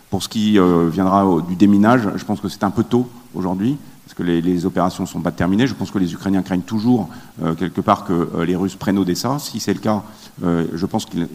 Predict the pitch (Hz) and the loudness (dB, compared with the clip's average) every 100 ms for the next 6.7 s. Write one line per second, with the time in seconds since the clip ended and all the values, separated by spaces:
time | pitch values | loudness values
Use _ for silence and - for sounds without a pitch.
0 | 90 87 85 - 92 92 87 87 - - | -6 -4 -8 -6 -6 -6 -8 -10 -14 -10
1 | - - - - 60 53 85 82 101 104 | -10 -10 -20 -18 -18 -12 -8 -2 2 2
2 | 107 95 98 101 107 90 90 - 110 85 | 2 0 2 2 4 2 0 0 0 0
3 | - 92 - 104 107 98 92 87 90 98 | -2 -4 0 -2 0 0 2 0 -2 -6
4 | - - - - - 104 - 90 92 85 | -8 -20 -10 -10 -6 -6 -2 0 2 0
5 | 78 76 120 123 - - - - - 80 | -2 -6 -6 -6 -16 -20 -20 -10 -2 -2
6 | 85 95 95 95 90 92 | 0 -4 -2 -2 0 -2